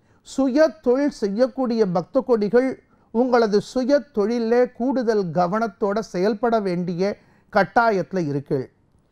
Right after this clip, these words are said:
பொதுவாக எந்த தொழில் செய்தாலுமே அதில் கூடுதல் சிந்தனை, கூடுதல் கவனம் தேவை அப்படிங்கிறத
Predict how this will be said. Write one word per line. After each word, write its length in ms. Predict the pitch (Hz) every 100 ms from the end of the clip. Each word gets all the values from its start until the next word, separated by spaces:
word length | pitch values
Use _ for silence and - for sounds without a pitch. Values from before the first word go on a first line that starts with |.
| _ _ _ _
பொதுவாக 880 | - 208 294 320 277 220 240 226 147 _ - 151
எந்த 540 | 190 233 302 339 330 _
தொழில் 340 | 220 226 277 277 -
செய்தாலுமே 920 | 208 220 226 202 190 185 175 143 131 _ _ _ _
அதில் 420 | - 220 233 208
கூடுதல் 580 | - 269 277 262 262 285
சிந்தனை, 640 | - 190 202 214 208 247
கூடுதல் 640 | 226 - 262 247 220 220 190
கவனம் 580 | 170 180 208 240 240 208
தேவை 500 | 185 190 190 185 - _ -
அப்படிங்கிறத 760 | 165 214 214 185 170 214 175